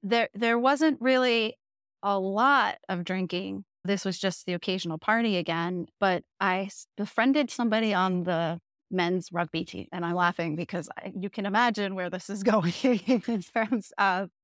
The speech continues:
started hanging out with the, the men's rugby team. And I would go to their games and sit on the sidelines. And rugby is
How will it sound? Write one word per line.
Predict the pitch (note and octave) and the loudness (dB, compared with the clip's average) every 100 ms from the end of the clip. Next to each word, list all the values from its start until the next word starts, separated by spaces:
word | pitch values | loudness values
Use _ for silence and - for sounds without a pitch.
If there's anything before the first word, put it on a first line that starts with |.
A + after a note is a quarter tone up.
| _ | _
started | - - G3+ G#3 | -8 2 2 4
hanging | G3+ F#3+ F#3+ | 2 2 4
out | F3+ F#3 F#3 | 4 2 2
with | F#3 F3+ _ | -4 -6 _
the, | F#3 F#3 E3+ | 0 0 0
the | F#3 F3 | 0 0
men's | F3+ F3+ | 2 0
rugby | G3+ C#4+ G#3+ | 0 0 -2
team. | - - D#3 - | -4 -6 -8 -6
And | - F3 | -2 2
I | F3 | 4
would | F3 | 4
go | F3+ F3 | 2 2
to | G3 | 2
their | F#3+ | 0
games | F3 F3+ F#3 G#3 C4+ - - - _ _ _ - | 0 0 2 4 2 0 -10 -20 _ _ _ -4
and | F#3 F3+ F3+ | -2 0 -2
sit | G3+ F#3+ | 0 0
on | G3+ | 0
the | A3 | 2
sidelines. | G3+ F#3 F3+ F#3 F#3 A3 A3+ - _ - | 2 2 0 -4 -6 -10 -14 -20 _ -2
And | G3 F#3 F3+ F3 _ | 2 2 0 -4 _
rugby | F#3 F#3+ F#3+ G3+ G#3 | 0 0 0 0 0
is | - F3 F3 F#3+ | 0 0 0 -2